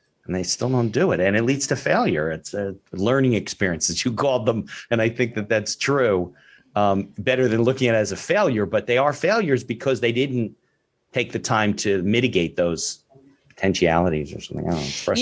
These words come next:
Speaker 1: frustrating.
Speaker 2: know enough to be dangerous. I agree. And if
Speaker 1: Yeah.
Speaker 2: you don't, pull in your C P A. Make sure you have some basic checks and balances. The person who's paying your bills,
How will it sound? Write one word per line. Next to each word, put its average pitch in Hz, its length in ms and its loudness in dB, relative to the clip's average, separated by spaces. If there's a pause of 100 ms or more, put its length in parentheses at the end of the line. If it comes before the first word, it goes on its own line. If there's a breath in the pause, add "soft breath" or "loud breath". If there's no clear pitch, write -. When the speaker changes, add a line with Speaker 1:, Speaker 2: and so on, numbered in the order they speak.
(140)
Speaker 1:
frustrating. 427 140 0
Speaker 2:
know 359 120 2
enough 254 300 0
to 233 80 -6
be 196 120 -2
dangerous. 165 540 -2
I 175 120 2
agree. 170 480 0
And 196 180 0
if 202 100 0
Speaker 1:
Yeah. 135 120 0
Speaker 2:
you 196 100 -2
don't, 202 360 -2
pull 240 280 -2
in 247 160 0
your 220 140 -2
C 202 280 -2
P 185 260 -2
A. 156 240 4
Make 196 300 -6
sure - 240 2
you 233 140 2
have 202 240 0
some 190 180 -4
basic 165 460 -2
checks - 320 -6
and 165 160 -6
balances. 151 640 -2
The 156 80 -4
person 196 480 -2
who's 180 160 -4
paying 170 320 -4
your 156 80 -2
bills, 147 500 0